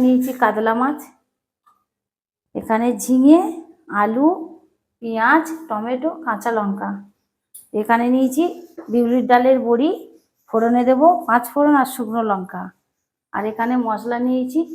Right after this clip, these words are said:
লবণ, জিরের গুঁড়ো, হলুদ গুঁড়ো, একটু কাশ্মীরি রেড চিলি পাউডার নিয়েছি, এখানে সরিষার তেল নিয়েছি। তো আমি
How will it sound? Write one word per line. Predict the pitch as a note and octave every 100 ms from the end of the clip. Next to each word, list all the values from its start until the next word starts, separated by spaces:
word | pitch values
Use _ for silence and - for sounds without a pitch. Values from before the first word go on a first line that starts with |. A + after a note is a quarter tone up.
| - A3
লবণ, | A3 G#3+ C4 D#4+ - - _ _ G3+
জিরের | A3 A3+ A3+
গুঁড়ো, | B3 C#4 F4 E4 _ _
হলুদ | A3 A3 A3+
গুঁড়ো, | A#3 C#4 D#4+ - - _ -
একটু | G#3+ A3+ G#3
কাশ্মীরি | A#3 G3 A3+ A#3+ A#3
রেড | A#3+ B3
চিলি | B3+ B3+
পাউডার | B3 A#3 B3+ C4+
নিয়েছি, | C#4+ C#4+ F#4+ - _ -
এখানে | G3+ G#3+ C4+ C#4
সরিষার | G#3 G3+ A3+ A3
তেল | G#3 F#3+
নিয়েছি। | F#3+ F#3 - - - _ - - - _ _ _ _
তো | - G#3
আমি | A3